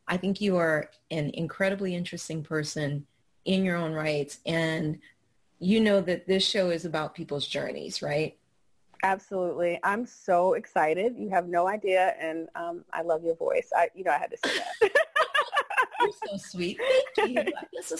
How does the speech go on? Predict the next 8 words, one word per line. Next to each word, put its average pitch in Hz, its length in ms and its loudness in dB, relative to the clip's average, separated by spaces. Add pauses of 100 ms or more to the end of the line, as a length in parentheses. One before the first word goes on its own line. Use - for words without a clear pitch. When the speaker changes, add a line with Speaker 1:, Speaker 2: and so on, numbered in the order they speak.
Speaker 2:
You're 311 120 2
Speaker 1:
special 277 180 0
now. - 0 -
Speaker 2:
welcome. 277 540 0
Speaker 1:
Yay. 453 680 2 (1200)
All 226 120 2
right, 190 200 2
so 202 460 2